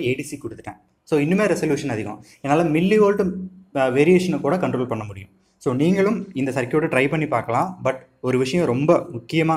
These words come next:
கவனிக்கணும், நீங்க இதுல லெஃப்ட் சைடு பார்க்குறது எல்லாமே ஏ சி லைன்ல இருந்து நீங்க கண்ட்ரோல் பண்ண போறீங்க. So, ஏ சி லைன் அப்படின்றப்போ ரொம்ப கவனமா ஒர்க் பண்ணணும்.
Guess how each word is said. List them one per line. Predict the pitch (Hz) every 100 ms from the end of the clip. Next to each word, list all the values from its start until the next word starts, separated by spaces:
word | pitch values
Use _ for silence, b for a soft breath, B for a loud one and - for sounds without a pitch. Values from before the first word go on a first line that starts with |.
| 160
கவனிக்கணும், | 117 117 117 113 208 b b b b -
நீங்க | 139 156 196 247 B B _
இதுல | 131 139 156 240 - - -
லெஃப்ட் | 123 143 -
சைடு | 220 170
பார்க்குறது | 151 147 135
எல்லாமே | 123 120 113 160 196 127
ஏ | 139
சி | 151
லைன்ல | 156 139 127 123
இருந்து | 120 160
நீங்க | 131 117
கண்ட்ரோல் | 110 113
பண்ண | 113 107
போறீங்க. | 101 98 101
So, | - 139 196 b b b b
ஏ | 123 143
சி | 165
லைன் | 165
அப்படின்றப்போ | 160 139 131 120
ரொம்ப | 185 131 170
கவனமா | 175 135 143 143 123
ஒர்க் | 110 -
பண்ணணும். | 104 98 165